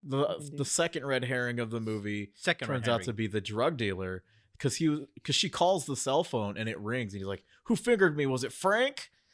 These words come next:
Speaker 1: So that automatically exonerates him from being the killer if he thinks that Frank is alive and ratted him out.
Speaker 2: Oh, Frank, the
Speaker 1: But
Speaker 2: guy. Okay, so he is the snowman that they're talking about.
Speaker 1: The, uh, guy eating the burger.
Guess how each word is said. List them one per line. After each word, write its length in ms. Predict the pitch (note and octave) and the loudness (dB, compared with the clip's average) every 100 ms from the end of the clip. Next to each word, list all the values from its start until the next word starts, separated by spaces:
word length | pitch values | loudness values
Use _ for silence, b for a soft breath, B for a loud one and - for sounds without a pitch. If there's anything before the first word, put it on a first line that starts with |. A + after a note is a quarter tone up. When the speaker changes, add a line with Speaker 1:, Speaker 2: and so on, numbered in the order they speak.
| _ | _
Speaker 1:
So 240 | - E3+ D3 | -2 0 4
that 280 | D3 D#3+ - | 6 4 2
automatically 680 | D3 D#3+ G3 E3 E3+ E3+ D3+ | 4 6 6 6 4 4 4
exonerates 800 | A#2+ G2+ G#2 A#2+ C3+ B2 A2+ - | 2 0 2 2 4 4 4 2
him 140 | A#2 | -2
from 180 | F#2+ G#2+ | 0 -2
being 460 | G2 A2 G#2+ G2 F2 _ _ | 0 2 0 -2 -6 _ _
the 100 | G#2+ | -2
killer 600 | G#2 - F#3+ G3 C3 E3 E3+ | 0 2 6 8 6 2 0
if 220 | B2+ A#2+ | -2 -2
he 140 | - B2+ | -2 -2
thinks 300 | C#3 A#2+ - | -2 -4 -4
that 220 | A#2+ A#2 | -4 -4
Frank 440 | - C3+ C3+ - _ _ | -2 -2 -2 -6 _ _
is 140 | C3 A#2 | -2 0
alive 440 | G#2+ A2 C#3+ B2 | 4 6 6 4
and 100 | A2+ | 2
ratted 280 | A2+ A2+ G#2+ | 2 2 2
him 160 | G2+ G2+ | 0 2
out. 360 | E3 B2 D3+ B - | 4 2 0 B 2
Speaker 2:
Oh, 540 | D#4 F4 F#4+ F#4+ F#4 | 6 8 8 6 4
Frank, 260 | D#4+ D#4+ E4+ | 2 2 4
the 100 | F#4 | 4
Speaker 1:
But 100 | - | 4
Speaker 2:
guy. 500 | - D4 E4 E4+ D4+ G#3 | 2 2 2 2 0 -4
Okay, 220 | G3+ C4 | -6 -6
so 140 | C4 | -8
he 120 | A#3 C4 | -8 -10
is 140 | C4+ B3+ | -12 -10
the 80 | |
snowman 560 | C4 - F#3+ D#3+ B2+ A#2+ | -12 -10 -10 -10 -14 -16
that 100 | D3 | -16
they're 80 | C#3 | -16
talking 240 | - C#3 C#3 | -18 -20 -20
about. 240 | B2 - | -20 -6
Speaker 1:
The, 340 | E3 E3 D#3 - | 0 0 0 0
uh, 140 | C#3+ | 2
guy 180 | C3 D3 | 4 4
eating 260 | C#3+ C3+ B2 | 4 0 0
the 60 | |
burger. 400 | G#2+ A#2 A2 G2 | 0 0 0 -4